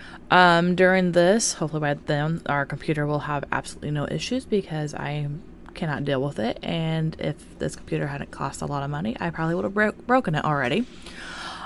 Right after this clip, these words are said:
Um, when we go to do this, I want it to where you guys will, can ask any questions you guys want. My co-host will be with me. He will be helping me, kinda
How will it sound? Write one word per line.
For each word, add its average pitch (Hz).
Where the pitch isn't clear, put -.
Um, 170
when 202
we 214
go 240
to 262
do 240
this, 220
I 175
want 196
it 208
to 220
where 180
you 247
guys 214
will, 185
can 196
ask 175
any 220
questions 220
you 226
guys 226
want. 175
My 165
co-host 190
will 196
be 185
with 180
me. 190
He 165
will 165
be 165
helping 165
me, 165
kinda 160